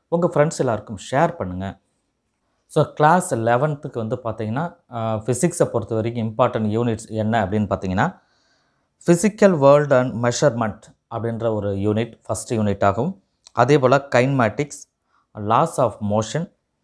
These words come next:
then work, energy and power, motion of system of particle and rigid body,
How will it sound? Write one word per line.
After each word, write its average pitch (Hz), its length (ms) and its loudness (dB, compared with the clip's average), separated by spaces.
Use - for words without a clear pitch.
then 131 240 0
work, 143 260 4
energy 127 720 -4
and 120 180 -6
power, 127 380 2
motion 160 340 6
of 123 140 2
system 147 480 -4
of 113 220 -2
particle 131 600 0
and 120 160 -6
rigid 110 500 -4
body, 107 440 0